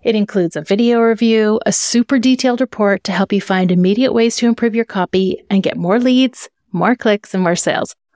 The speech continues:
Plus, you get a private one-to-one meeting with me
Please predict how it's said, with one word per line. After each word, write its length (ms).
Plus, 360
you 120
get 100
a 80
private 340
one-to-one 480
meeting 240
with 220
me 300